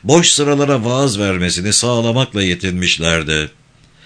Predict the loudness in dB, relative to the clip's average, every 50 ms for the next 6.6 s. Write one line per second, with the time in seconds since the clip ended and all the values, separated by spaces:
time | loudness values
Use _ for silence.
0 | -20 -18 -16 -16 -16 -12 0 4 4 4 6 6 4 2 2 2 -2 0 0 0
1 | 0 0 0 0 0 -2 -2 -4 -4 -2 -2 -2 0 0 0 0 0 -2 -2 -2
2 | 0 0 0 0 0 0 -2 0 0 0 0 0 2 0 0 0 0 -2 -2 -2
3 | -2 -2 -2 -2 -2 -2 -2 -4 -2 -2 -2 0 0 -2 -2 -2 -4 -4 -4 -2
4 | -2 0 0 0 0 0 0 0 0 0 0 0 0 0 -2 0 0 0 -2 -2
5 | -2 -2 -2 -2 -2 -2 -2 -2 -2 -2 -2 -2 -2 -2 -2 -4 -4 -2 -2 0
6 | 0 0 0 -2 -2 -2 -2 -2 -2 -2 -4